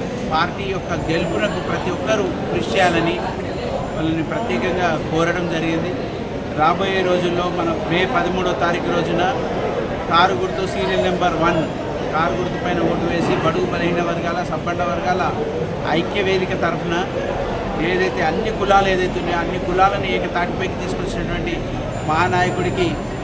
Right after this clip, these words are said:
కాసాని జ్ఞానేశ్వర్ ముదిరాజ్ గారికి మీ అందరి మద్దతు ఇవ్వాలని వారిని కోరుతూ, అలాగే ఇక్కడికి వచ్చినటువంటి బీఆర్ఎస్ కార్యకర్తలతో పాటు వివిధ కుల సంఘాల నాయకులందరినీ కూడా కోరడం జరిగింది.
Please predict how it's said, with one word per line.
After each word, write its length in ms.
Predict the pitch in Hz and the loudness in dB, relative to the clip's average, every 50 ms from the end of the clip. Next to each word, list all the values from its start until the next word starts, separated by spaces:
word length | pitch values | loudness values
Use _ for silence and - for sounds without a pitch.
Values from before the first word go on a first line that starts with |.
| - - - | -4 -2 0
కాసాని 400 | 156 160 175 175 180 190 185 185 | 2 2 2 2 0 0 0 0
జ్ఞానేశ్వర్ 500 | 175 170 170 170 175 180 180 - 196 175 | 0 0 0 0 -2 -2 -4 -4 -4 -4
ముదిరాజ్ 420 | 170 170 165 165 170 175 165 165 170 | -2 -2 -2 -2 -2 -2 -2 0 -2
గారికి 380 | 170 170 170 - - - - - - - - - - - - - 156 | -2 -2 -2 -2 -2 -4 -4 -4 -4 -6 -6 -6 -6 -6 -6 -4 0
మీ 120 | 160 165 165 | 2 2 2
అందరి 400 | 170 175 185 - 208 202 190 180 | 2 0 2 4 4 4 4 4
మద్దతు 400 | 180 175 175 170 190 185 185 190 | 2 0 0 0 0 0 0 0
ఇవ్వాలని 500 | 180 165 180 175 175 175 170 175 - - - - - - | 0 2 2 0 0 0 -2 -4 -4 -4 -2 -2 0 0
వారిని 220 | - 160 156 156 156 | 0 0 0 0 -2
కోరుతూ, 440 | 135 139 175 180 185 - - - - 156 - - - - - - 220 - - - | -2 -2 0 0 0 0 -2 -2 -2 -2 -2 -2 0 0 0 -2 -2 -2 -2 0
అలాగే 320 | 151 170 190 214 - 226 240 233 | 2 4 4 4 4 4 2 2
ఇక్కడికి 340 | - - 214 185 - - 202 | 2 0 -2 -2 -2 -2 -2
వచ్చినటువంటి 800 | 190 190 - - - 147 151 - - 196 185 190 190 180 165 - - - - - - - - | -2 -2 -4 -4 -4 -2 -2 -2 -2 -2 0 0 0 0 -2 -2 -4 -4 -4 -4 -4 -2 0
బీఆర్ఎస్ 440 | 160 170 214 202 202 208 214 208 202 | 2 4 6 6 6 6 4 2 0
కార్యకర్తలతో 800 | - 180 175 180 185 190 190 190 185 180 185 185 185 180 185 180 - - 170 | 0 0 0 0 2 0 0 0 0 0 0 0 0 0 0 -2 -2 0 2
పాటు 240 | 170 180 180 185 202 220 202 - - - - - - - 156 | 2 2 2 0 0 -2 -2 -4 -4 -6 -4 -4 -4 -2 0
వివిధ 240 | 165 185 196 196 208 | 2 2 2 2 0
కుల 260 | 196 - 190 190 190 | 0 0 0 0 2
సంఘాల 400 | - - 190 190 190 196 196 190 | 2 0 0 2 4 4 4 4
నాయకులందరినీ 840 | 185 180 175 175 180 170 190 185 180 175 175 175 180 185 185 185 185 | 2 0 0 0 -2 -2 -2 -2 -2 -2 -2 -2 -2 -2 -2 -2 -2
కూడా 160 | 185 190 180 | -2 -2 -2
కోరడం 400 | 180 175 170 170 170 175 175 170 | -2 0 0 0 0 0 0 0
జరిగింది. 380 | 170 165 165 165 170 175 185 | 0 0 0 0 0 0 -2